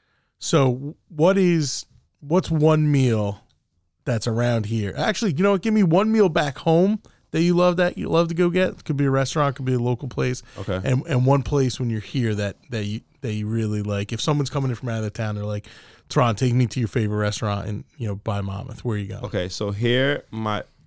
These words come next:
Speaker 2: when I first got here, my favorite restaurant was Ichiban 'cause I love hibachi.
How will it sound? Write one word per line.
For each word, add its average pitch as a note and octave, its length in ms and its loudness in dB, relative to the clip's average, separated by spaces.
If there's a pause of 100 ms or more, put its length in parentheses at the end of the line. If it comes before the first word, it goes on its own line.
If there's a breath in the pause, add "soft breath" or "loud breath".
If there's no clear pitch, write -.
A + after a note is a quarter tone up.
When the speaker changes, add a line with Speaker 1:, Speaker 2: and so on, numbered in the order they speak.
Speaker 2:
when B2 140 -2
I A#2+ 40 -2
first D#3+ 280 0
got D#3 120 0
here, D3+ 200 -2
my B2 140 -2
favorite B2 280 -2
restaurant A2 480 -6
was F#2+ 200 -6
Ichiban F2+ 600 -8
'cause F#2+ 240 -6 (120)
I G2 40 -8
love G#2 360 -2
hibachi. F#2 520 -6